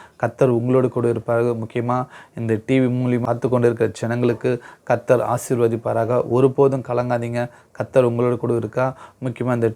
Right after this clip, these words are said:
டி விக்கு பார்த்தீங்கன்னா, டேனியல் ஐயாவுக்காக அவங்க குடும்பத்தையும் பார்த்தீங்கன்னா ஆசீர்வதிக்கணும். ஏன்னா, இது மூலியமா நிறைய ஜனங்க பார்க்கணும், கர்த்தர் பெரிய காரியம் செய்யும்போதாக. கொஞ்ச நேரம் உங்கள் மத்தியில் நாங்கள் ஜெபிக்கிறோம்.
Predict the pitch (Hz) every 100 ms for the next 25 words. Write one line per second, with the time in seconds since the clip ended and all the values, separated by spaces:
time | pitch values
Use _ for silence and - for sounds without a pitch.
0 | - 135 127 120 123 113 117 123 117 117
1 | 123 117 117 113 110 120 117 123 117 110
2 | - 127 123 117 113 113 120 127 139 -
3 | - - 120 131 131 120 120 113 123 127
4 | 117 123 139 151 - - _ - 131 156
5 | 170 165 160 165 135 131 143 123 123 131
6 | 139 143 147 - 120 127 127 135 - 113
7 | - 110 127 127 120 117 110 117 113 110
8 | 110 110 117 120 - - - 135 139 139
9 | 127 117 117 110 120 113 107 - 117 123
10 | 131 131